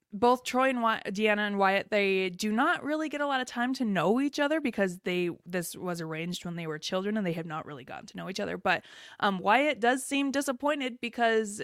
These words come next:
he has been having visions and dreams of this woman that he thought would be Deanna,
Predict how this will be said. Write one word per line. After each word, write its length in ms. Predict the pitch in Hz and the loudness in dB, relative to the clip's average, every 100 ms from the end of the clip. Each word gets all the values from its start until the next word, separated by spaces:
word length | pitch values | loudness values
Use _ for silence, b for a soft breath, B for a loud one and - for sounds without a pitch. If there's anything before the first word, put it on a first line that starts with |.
| - | -10
he 420 | 220 226 233 226 | -4 0 2 2
has 360 | 226 214 226 220 | 2 2 -2 0
been 140 | 233 | -2
having 400 | 220 233 233 226 | 2 2 4 2
visions 440 | 196 220 214 220 208 | 6 6 6 4 2
and 140 | 214 | 0
dreams 440 | 202 214 214 220 | 2 2 4 2
of 100 | 208 | 0
this 160 | 185 190 | -2 -2
woman 300 | 196 214 202 | 0 2 2
that 140 | 180 | -2
he 120 | 190 190 | -2 -4
thought 360 | - 175 180 | 0 2 2
would 260 | 185 196 165 | 2 0 -2
be 160 | 185 185 | -6 -6
Deanna, 600 | 170 165 190 185 156 165 | -6 -4 -2 -2 -4 -6